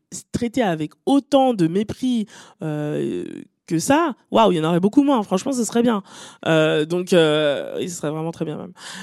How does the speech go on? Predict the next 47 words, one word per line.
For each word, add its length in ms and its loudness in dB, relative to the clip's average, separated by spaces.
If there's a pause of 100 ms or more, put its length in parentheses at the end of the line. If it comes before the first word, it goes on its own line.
(140)
Mais, 240 2
euh, 160 0
bon, 180 -6
on 20 -14
peut 120 -6
toujours 200 -2
rêver. 220 -2 (260)
Donc, 280 0
euh, 260 -4
donc, 220 -8
je 80 -8
pense 260 -2
que, 100 -6
euh, 800 2 (240)
euh, 400 4
il 80 -10
y 80 2
a 80 4
aussi 260 -2
un 160 0
truc 320 -2
de, 120 0
euh, 420 4 (400)
euh, 640 -2 (400)
on 300 -2
a 80 4
un 240 0
syndrome 300 -2
de 80 2
l'imposteur, 920 2
on 160 -4
a, 400 0
on 80 -6
n'a 120 -2
pas, 160 -4
peut-être 220 -6
pas 140 -6
les 80 -8
codes, 260 2
et 80 -8
cetera, 320 -2
mais 80 -6
on 100 -6
est 40 -8
aussi 160 -10
dans 100 -6
une, 280 -10